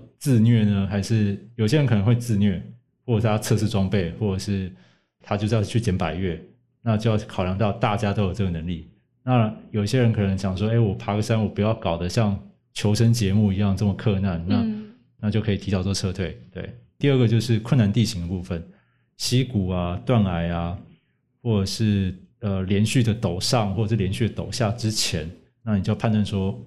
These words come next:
Speaker 1: 哦，我在这个时间点我要不要撤退，
Speaker 2: 嗯。
Speaker 1: 从这边撤退付出的体力、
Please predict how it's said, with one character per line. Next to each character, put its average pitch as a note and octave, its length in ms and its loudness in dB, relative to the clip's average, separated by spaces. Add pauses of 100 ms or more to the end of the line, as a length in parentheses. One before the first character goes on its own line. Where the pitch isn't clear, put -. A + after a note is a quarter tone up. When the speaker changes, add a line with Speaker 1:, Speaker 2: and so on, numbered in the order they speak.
(140)
Speaker 1:
哦， F#2 180 -8
我 F#2 80 -8
在 A2+ 160 2
这 A#2+ 120 0
个 A#2+ 40 2
时 A#2 60 -2
间 G2+ 160 2
点 F2 260 0 (240)
我 F2+ 140 -10 (120)
要 G#2+ 100 -2
不 G2 60 0
要 G2 40 0
撤 G2+ 160 -2
退， F2+ 260 -6 (280)
Speaker 2:
嗯。 A#3+ 100 -2
Speaker 1:
从 A3 160 4
这 C3+ 80 2
边 C3+ 100 4
撤 C3 220 2
退 A#2+ 160 4
付 A#2+ 220 2
出 A#2 180 0
的 A#2 80 4
体 G2 220 -6
力、 G2+ 280 0